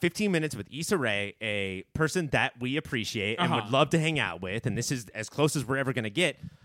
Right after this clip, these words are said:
Speaker 1: slash the creators of Game of Thrones saying, "It was hard because it was a book, and now it's a show, and what we did was we read the book, and we made it a show, and when you make a show, you put cameras on the actors, and you write the script."
Speaker 2: When Sansa says, "I'm different now," what we're trying to show is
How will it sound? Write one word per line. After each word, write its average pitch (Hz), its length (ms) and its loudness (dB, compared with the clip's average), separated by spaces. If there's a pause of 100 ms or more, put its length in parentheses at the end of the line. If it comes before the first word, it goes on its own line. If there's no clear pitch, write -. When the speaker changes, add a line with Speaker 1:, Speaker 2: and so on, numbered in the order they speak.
(400)
Speaker 1:
slash 185 380 4
the 160 100 -4
creators 185 420 2
of 117 80 -6
Game 156 160 2
of 123 80 0
Thrones 147 300 2
saying, 123 260 0 (440)
"It 170 100 8
was 175 140 10
hard 196 260 10
because 156 280 6
it 160 120 0
was 151 100 4
a 151 60 4
book, 180 280 8
and 127 200 -2 (340)
now 151 160 6
it's 151 100 2
a 143 40 2
show, 185 220 10
and 165 60 8
what 151 140 2
we 143 60 0
did 165 180 6
was 131 140 2
we 135 100 2
read 139 160 4
the 135 80 2
book, 156 240 2
and 127 140 -2 (280)
we 160 80 -2
made 240 200 4
it 220 80 2
a 170 40 -2
show, 156 200 2
and 151 100 2
when 156 80 0
you 147 80 -2
make 214 180 2
a 196 40 -4
show, 180 160 0
you 147 120 0
put - 160 2
cameras 175 360 2
on 151 100 4
the 147 140 2
actors, 135 320 2
and 131 80 -2
you 131 60 2
write 143 180 2
the 120 60 -8
script." 165 420 2
Speaker 2:
When 220 100 4
Sansa 330 400 2
says, 226 420 4
"I'm 202 220 2
different 214 400 0
now," 143 240 -2
what 180 160 0
we're 226 180 0
trying 330 220 -2
to 339 60 -2
show 277 300 2
is 190 260 2